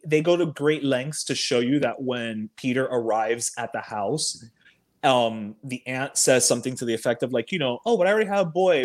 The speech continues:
Ricky." Well, Ricky will be happy when he gets back and has a sister, like, something to that effect. So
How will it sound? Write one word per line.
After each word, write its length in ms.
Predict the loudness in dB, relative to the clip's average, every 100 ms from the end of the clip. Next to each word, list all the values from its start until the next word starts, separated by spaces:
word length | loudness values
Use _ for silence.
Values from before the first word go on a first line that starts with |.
| 0
Ricky." 260 | -4 -2
Well, 180 | 0 2
Ricky 220 | 2 2
will 140 | 4 4
be 80 | 4
happy 280 | 0 2
when 120 | -2 -2
he 80 |
gets 180 | -4 -2
back 220 | -2 -2
and 80 | -2
has 100 | -4
a 60 | -2
sister, 420 | -2 -4 -4 -2
like, 160 | -2 2
something 360 | 2 2 0
to 100 | 2
that 180 | 2 4
effect. 540 | 2 0 0 -2 -4 2
So 180 | 2